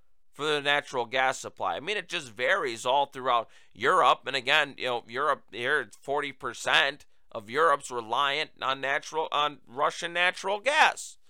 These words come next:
Um, so, ensuring gas, though, right, for next winter,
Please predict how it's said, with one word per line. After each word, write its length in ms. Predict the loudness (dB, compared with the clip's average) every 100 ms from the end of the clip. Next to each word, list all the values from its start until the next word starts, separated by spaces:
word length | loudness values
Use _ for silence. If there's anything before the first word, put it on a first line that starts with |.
| -20 -20 -20 -20 -16 0
Um, 400 | 6 8 6 4 -10
so, 420 | 0 8 10 8 2 -20 -20 -12 0
ensuring 760 | 2 2 0 4 4 4 0 2
gas, 500 | 10 12 12 8 -6
though, 380 | -8 -8 -10 -12 -20 -20 0
right, 300 | 4 4 2 -4
for 400 | 0 6 6 4
next 420 | 2 2 2 0 -14
winter, 560 | -2 -2 0 0 0 0